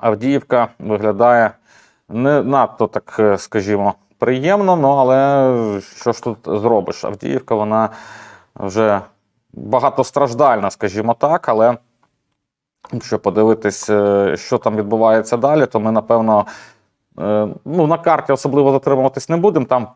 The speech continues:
ну, відносно інших позицій немає таких кардинальних змін. Е, ну, а от, е, те, що відбувається на Авдіївському напрямку, це варте уваги. Це вкотре, е, переміщення окупантів,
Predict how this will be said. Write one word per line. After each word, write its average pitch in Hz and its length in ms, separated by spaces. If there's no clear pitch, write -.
ну, 139 180
відносно 131 720
інших 117 360
позицій 110 640
немає 120 420
таких - 240
кардинальних 139 800
змін. 113 320
Е, 107 800
ну, 139 180
а 117 120
от, 120 320
е, 117 120
те, 117 220
що - 200
відбувається 113 640
на 120 160
Авдіївському 131 720
напрямку, 101 540
це 139 340
варте 113 380
уваги. 113 520
Це 107 220
вкотре, 113 840
е, 107 600
переміщення 143 640
окупантів, 196 840